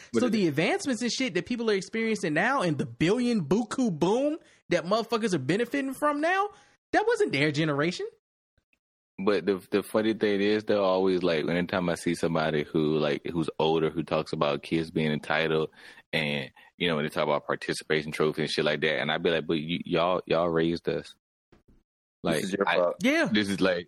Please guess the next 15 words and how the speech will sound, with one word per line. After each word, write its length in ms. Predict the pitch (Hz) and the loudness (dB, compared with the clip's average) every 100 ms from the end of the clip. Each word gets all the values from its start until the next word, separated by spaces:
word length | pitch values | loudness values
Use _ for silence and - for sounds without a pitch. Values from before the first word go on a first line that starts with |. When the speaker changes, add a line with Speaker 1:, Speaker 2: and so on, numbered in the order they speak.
| - | -6
Speaker 2:
<laughs> 100 | - | -2
Speaker 1:
like, 320 | - 90 78 - - | 0 2 0 -6 -8
we, 280 | 90 95 - | -8 -8 -2
we 140 | 98 110 | 2 2
didn't 260 | 113 101 | 2 2
raise 340 | 87 98 107 113 | 4 4 4 4
Speaker 3:
Yeah, 60 | 107 | 2
hate 160 | 120 117 | 2 0
Speaker 1:
ourselves. 40 | 107 | 0
Speaker 3:
yourself. 480 | 104 98 90 - - _ _ _ | 2 4 2 0 -12 _ _ _
Speaker 1:
We 140 | 107 123 | 2 4
didn't 180 | 135 113 | 4 4
just 220 | 101 - | 2 2
pop 260 | 113 104 | 2 2
out 360 | 90 95 90 | 2 2 2